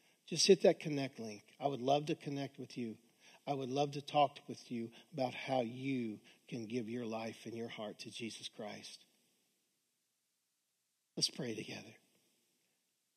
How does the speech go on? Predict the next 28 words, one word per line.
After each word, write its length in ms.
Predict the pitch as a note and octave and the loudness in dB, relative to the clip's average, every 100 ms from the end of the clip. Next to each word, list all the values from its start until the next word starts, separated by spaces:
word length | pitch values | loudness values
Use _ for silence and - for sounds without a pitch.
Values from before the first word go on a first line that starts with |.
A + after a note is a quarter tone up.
| _ _ _ _ _ _ _ _ _ _ _ _ _ _ _ | _ _ _ _ _ _ _ _ _ _ _ _ _ _ _
Father, 200 | D#3 D3 | 12 12
I 100 | C#3 | 12
just 220 | C3+ C3 | 12 6
thank 240 | C#3+ C3 - | 4 4 2
you 80 | B2 | -6
for 140 | C3 | -8
all 160 | A2+ A2+ | -8 -8
you 160 | A2 | -8
do. 260 | A2+ G#2+ G2 _ _ _ _ _ _ _ _ _ _ _ _ - | -8 -10 -14 _ _ _ _ _ _ _ _ _ _ _ _ 2
God, 180 | C3+ C3 | 4 6
I 100 | B2 | 2
thank 480 | - C3+ C#3+ B2+ | 0 0 0 -2
you 160 | C3 A#2 | -4 -4
for 180 | - A#2+ | -6 -6
the 120 | A2 | -4
love 340 | A#2 A#2 A2 | -2 -2 -2
that 100 | A2 | -6
you 180 | G#2+ A#2 | -6 -6
have 120 | A2 | -6
given 340 | G#2+ A2 G2+ G#2+ A2+ | -8 -10 -10 -14 -12
and 100 | G#2+ | -8
the 60 | |
love 300 | G#2 A#2 A2+ | -6 -4 -6
that 140 | G#2+ - - | -8 -10 -10
we 200 | A2+ A2 | -8 -4
have 280 | B2 A#2+ G#2 | 0 0 0
because 400 | G#2+ A#2+ A2+ | -6 -6 -6
of 140 | - | -8